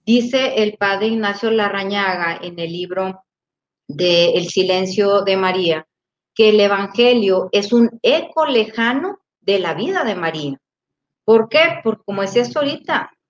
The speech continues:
ella es la que lo educa juntamente con su esposo, ¿verdad? Este, nuestro Señor San José,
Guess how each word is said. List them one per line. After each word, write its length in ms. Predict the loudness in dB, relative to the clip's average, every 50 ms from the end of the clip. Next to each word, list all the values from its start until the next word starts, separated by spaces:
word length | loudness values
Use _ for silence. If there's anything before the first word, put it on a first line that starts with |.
| _ 2
ella 500 | 2 4 4 2 0 -2 0 0 0 0
es 120 | 0 -2
la 200 | -4 -4 -4 -4 -2
que 100 | 0 2
lo 140 | 2 2 2
educa 460 | 2 0 0 -2 -2 -2 -4 -4 -4
juntamente 840 | -4 -4 -4 -4 -2 -2 -2 0 0 0 0 0 0 0 -2 -4
con 440 | 0 2 4 4 4 4 2 0 -2
su 120 | 0 0
esposo, 720 | 0 0 0 -4 _ -2 -2 -2 -2 -4 -4 -6 -6 -8 -12 _ _ -10
¿verdad? 460 | -8 -6 -4 -2 -2 -2 -2 -4 -6 -10 _
Este, 320 | -12 -10 -10 -8 -10 -10
nuestro 280 | -10 -10 -18 _ -18 -18
Señor 340 | -18 -16 -14 -12 -12 -12 -8
San 240 | -6 -4 -4 -4
José, 500 | -2 -4 -4 -2 0 0 0 0 0 -4